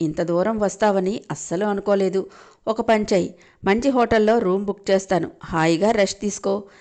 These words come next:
ఈ ఎంగేజ్‌మెంట్ అయిపోయాక నాతో ఒక వన్ నైట్ స్టాండ్ చెయ్యి, నీ ముచ్చట తీరుతుంది, నా సరదా కూడా తీరుతుంది. ఏమంటావ్? అని అభి మాట పూర్తి కాకముందే, "You idiot" అని అభిని కొట్టడానికి విసురుగా చేయెత్తింది పర్ణిక.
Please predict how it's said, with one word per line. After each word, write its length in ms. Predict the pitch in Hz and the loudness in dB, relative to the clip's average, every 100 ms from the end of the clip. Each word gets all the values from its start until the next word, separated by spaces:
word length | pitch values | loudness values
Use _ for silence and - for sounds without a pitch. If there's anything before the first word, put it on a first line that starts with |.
| _ | _
ఈ 80 | 220 | 0
ఎంగేజ్‌మెంట్ 640 | 233 196 202 240 247 240 | 2 4 4 2 0 0
అయిపోయాక 640 | 208 190 214 208 202 226 - - | 2 2 2 2 2 0 -2 -2
నాతో 380 | 175 175 226 240 | 0 2 2 0
ఒక 240 | 202 175 | 0 0
వన్ 300 | 180 190 220 | 0 0 2
నైట్ 240 | 220 220 | 0 0
స్టాండ్ 440 | 220 - 190 175 185 | -2 0 2 2 -4
చెయ్యి, 160 | 170 - - | -6 -8 -4
నీ 120 | 170 | -2
ముచ్చట 480 | 170 165 170 170 170 | -2 -4 -4 -2 0
తీరుతుంది, 580 | 196 196 208 208 269 262 - - - - | 0 -2 -2 -2 -2 -2 -8 -20 -16 -2
నా 140 | 254 | 0
సరదా 360 | 262 247 196 190 | 4 2 4 0
కూడా 280 | 190 175 226 | 2 2 2
తీరుతుంది. 580 | 240 220 214 185 165 - | 0 -2 -2 -4 -6 -4
ఏమంటావ్? 600 | 160 165 214 214 214 202 - - | 0 2 0 0 2 2 0 -4
అని 340 | 175 165 185 - - | -2 -2 -2 -6 -6
అభి 300 | 156 151 185 | -4 -2 -2
మాట 320 | 220 196 180 185 | 0 0 2 0
పూర్తి 480 | 180 180 156 147 | 0 -4 -8 -6
కాకముందే, 720 | 165 170 165 170 175 180 247 196 - - - | 0 0 0 -2 0 2 2 0 -12 -20 -4
"You 140 | 190 240 | 0 2
idiot" 540 | 240 220 220 202 - - | 2 2 4 2 0 -4
అని 320 | 175 175 240 - | 0 0 -2 -4
అభిని 380 | 170 160 180 190 | -4 -2 -2 -2
కొట్టడానికి 800 | 220 196 196 202 202 202 190 196 - | 0 -2 0 2 2 0 -4 -4 -6
విసురుగా 440 | 175 170 160 156 | -6 -4 -2 0
చేయెత్తింది 760 | 185 208 190 190 190 175 160 170 | 0 0 0 0 -2 -2 0 0
పర్ణిక. 440 | 170 143 143 147 | 0 -2 -2 -2